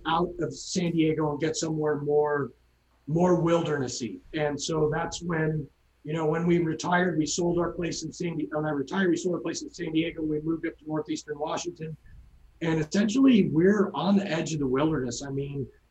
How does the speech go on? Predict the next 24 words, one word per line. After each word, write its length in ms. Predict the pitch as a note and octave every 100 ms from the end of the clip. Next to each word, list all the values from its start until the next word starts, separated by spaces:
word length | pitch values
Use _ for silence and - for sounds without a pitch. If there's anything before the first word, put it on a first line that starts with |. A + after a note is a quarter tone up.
| -
there's 360 | D3+ F#3 - - _ _ _ _
black 340 | D3+ D#3 G3 G3+
bears 240 | F#3+ F3
that 100 | F3
come 160 | F#3 F#3
on 60 |
our 60 | E3+
property, 560 | F#3 F3+ F3 F3+ F3
deer, 460 | D#3 E3+ F#3+ F3+ -
elk, 480 | F#3 F3+ F#3 - - _ _ _
turkey, 540 | - F#3 F#3 F#3+ F3+ -
all 240 | E3 F#3 E3+
that. 440 | D#3 D3+ D#3 -
And 320 | D#3+ E3 E3 D#3 _ _ _ _
we're 200 | E3 F3+
trying 440 | F3+ G3 G3+ A3 A3+
to 80 | F#3+
live 260 | F3+ F3+
a 20 |
lifestyle 640 | E3 E3 F3+ - G3 F#3 G3
where 360 | F3 E3 D#3 C#3
most 520 | D#3 E3 F#3 G3 G3+
of 60 |
the 80 | F3+